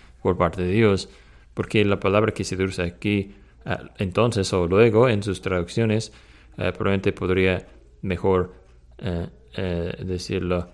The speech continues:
"Cuando, eh, se acabó Moisés la obra, la nube cubrió la tienda". Bum, bum, uno, dos. Moisés terminó, eh, la obra,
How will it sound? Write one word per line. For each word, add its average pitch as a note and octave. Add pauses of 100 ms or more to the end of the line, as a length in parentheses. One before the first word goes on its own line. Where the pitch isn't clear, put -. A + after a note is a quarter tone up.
"Cuando, F#2+ (400)
eh, F#2
se F#2
acabó G2
Moisés F#2+
la F2+
obra, G2 (260)
la F#2
nube F2+
cubrió F2
la F2
tienda". F2+ (920)
Bum, G2
bum, F2+
uno, G2+
dos. F2 (520)
Moisés G2
terminó, G2
eh, F#2+
la F#2+
obra, C#3